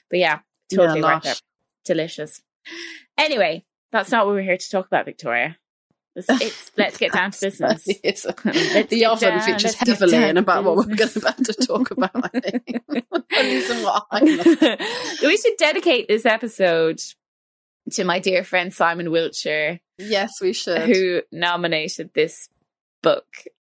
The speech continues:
Speaker 1: which is
Speaker 2: Gave you, thrusted this book at you.
Speaker 1: <laughs> It's not the first thing he's thrust. <laughs> I'm joking, it is.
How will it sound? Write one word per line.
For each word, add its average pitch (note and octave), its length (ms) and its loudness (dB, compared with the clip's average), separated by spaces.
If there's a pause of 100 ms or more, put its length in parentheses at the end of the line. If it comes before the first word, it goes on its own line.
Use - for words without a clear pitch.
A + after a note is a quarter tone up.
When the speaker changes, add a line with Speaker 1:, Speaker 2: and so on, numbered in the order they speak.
Speaker 1:
which - 320 -2
is E3 180 -2
Speaker 2:
Gave A#3+ 260 2
you, A#3+ 120 -6
thrusted - 640 0
this - 160 0
book - 260 0
at A3 220 -2
you. D3+ 320 -6 (340)
Speaker 1:
<laughs> - 0 -
It's C#4+ 380 -2
not C4+ 180 2
the B3 100 0
first D4 280 2
thing A#3 140 0
he's A3+ 180 -2
thrust. - 540 -2 (460)
<laughs> F4 340 2 (920)
I'm G3+ 100 0
joking, F#3 360 0
it D#3+ 120 -4
is. E3 140 0